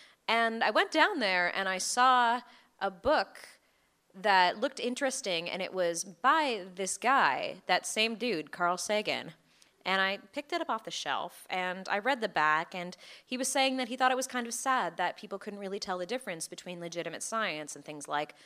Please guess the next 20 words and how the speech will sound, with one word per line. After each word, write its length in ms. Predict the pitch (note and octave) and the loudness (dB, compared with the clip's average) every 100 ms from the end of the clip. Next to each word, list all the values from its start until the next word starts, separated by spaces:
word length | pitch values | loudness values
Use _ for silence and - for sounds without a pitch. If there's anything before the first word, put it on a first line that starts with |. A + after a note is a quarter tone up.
| - - | -20 -10
astrology 680 | G3+ - E3+ D#3+ D#3 D#3+ D#3 | -6 2 4 4 0 -4 -4
and 120 | D3 | -6
psychics 500 | - D3+ D3+ D#3 - | -6 -8 -6 -10 -10
and 160 | D3+ D3+ | -10 -6
U 120 | D3+ | -6
F 200 | C#3 - | -4 -2
Os. 560 | C#3+ C#3+ C#3+ C#3+ C#3+ | -2 -2 -6 -8 -10
And 220 | C#3+ C#3+ - _ _ _ - | -10 -14 -20 _ _ _ -12
I 80 | |
thought, 400 | F3+ G3+ F#3 F3 - _ | -4 0 2 2 -2 _
"Well, 80 | F#3 | 4
I 140 | E3+ | 4
believe 260 | B3+ G#4+ A#3 | 4 0 0
in 60 | F3 | -2
those 180 | D3 | -4
things, 240 | - C3+ C#3+ | -6 -8 -6
don't 240 | D#3 F3 | -6 -2
I? 280 | C4+ D#4 F#4 - _ _ _ _ _ _ _ _ _ - | 2 2 0 -6 _ _ _ _ _ _ _ _ _ -10
Don't 220 | F3 C4 | -6 0
I? 220 | C4+ D4+ | 0 0